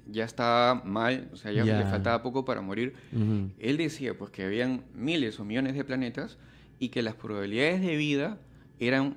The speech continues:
Speaker 1: altas.
Speaker 2: Altas.
Speaker 1: Inclusive de vida inteligente.
Speaker 2: Inclusi-,
Speaker 1: Entonces,
Speaker 2: ah, y tiene el detalle, inclusive vida
Speaker 1: inclusive vida
Speaker 2: inteligente.
Speaker 1: inteli-, eh, inclusive vida
Speaker 2: Claro.
Speaker 1: inteligente. Entonces, eh, asesoró a la nasa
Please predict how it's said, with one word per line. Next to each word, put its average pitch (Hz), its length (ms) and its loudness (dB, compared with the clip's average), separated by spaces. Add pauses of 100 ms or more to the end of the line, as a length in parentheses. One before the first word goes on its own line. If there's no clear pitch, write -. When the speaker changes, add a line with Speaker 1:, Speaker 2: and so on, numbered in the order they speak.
Speaker 1:
altas. 143 560 0
Speaker 2:
Altas. 113 480 2
Speaker 1:
Inclusive 120 440 0
de 139 40 4
vida 139 140 4
inteligente. 147 580 -2
Speaker 2:
Inclusi-, 120 240 6
Speaker 1:
Entonces, 170 120 4 (120)
Speaker 2:
ah, - 20 4
y 143 40 8 (100)
tiene 143 160 6
el 135 80 6
detalle, 147 420 6
inclusive 208 680 6
vida 160 80 6
Speaker 1:
inclusive 175 500 8
vida 180 80 8
Speaker 2:
inteligente. 151 420 4
Speaker 1:
inteli-, 107 140 0
eh, - 100 -8
inclusive 110 560 -4
vida - 0 -
Speaker 2:
Claro. 143 160 4
Speaker 1:
inteligente. 151 580 0
Entonces, 139 640 -4
eh, 98 360 -8
asesoró 131 480 -2
a 220 40 2
la 214 120 2
nasa 190 480 0